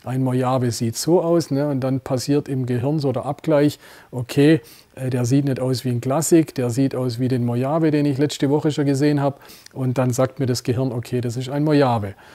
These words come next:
Oder wenn noch Pastell mit drin steckt, dann sagt mir mein Gehirn, okay, oder, oder, äh, gut, es gibt vielleicht jetzt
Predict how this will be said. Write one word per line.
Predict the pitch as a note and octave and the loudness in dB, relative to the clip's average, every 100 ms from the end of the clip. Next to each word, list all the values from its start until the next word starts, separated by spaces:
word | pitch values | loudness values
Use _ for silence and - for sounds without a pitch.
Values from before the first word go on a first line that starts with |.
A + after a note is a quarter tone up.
| - _ - | -20 _ -8
Oder | B2+ B2+ | -4 0
wenn | B2 | 0
noch | A#2+ A#2 | 0 -2
Pastell | - A#2+ - C3 D3 | -4 -6 -2 2 4
mit | C#3+ - | 2 2
drin | C#3+ C3+ | 0 0
steckt, | - C3 | 0 0
dann | C3 A#2+ | 0 -2
sagt | B2+ B2 | -4 -4
mir | B2+ | -4
mein | B2+ B2 | -2 0
Gehirn, | B2 B2+ | 0 -2
okay, | B2 A#2 B2+ C3+ | -4 -2 2 2
oder, | C3 A#2 | 2 0
oder, | A2+ A2+ - - - _ - | -2 -6 -10 -20 -20 _ -10
äh, | A2+ A2 - - - | -8 -8 -10 -20 -10
gut, | B2+ A#2+ | -6 -6
es | |
gibt | - A#2+ - | -4 -6 -4
vielleicht | A#2 A2+ B2+ B2 | 0 2 2 0
jetzt | - | -6